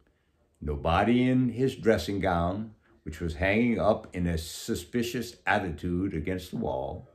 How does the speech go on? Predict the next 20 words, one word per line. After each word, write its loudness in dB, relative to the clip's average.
Lumber 0
room 4
as 0
usual, 0
old 4
fire 6
guard, 2
old 2
shoes, 0
two 0
fish 2
baskets, 0
washing 0
stand 0
on -2
three -4
legs, 0
and 0
a -2
poker. -4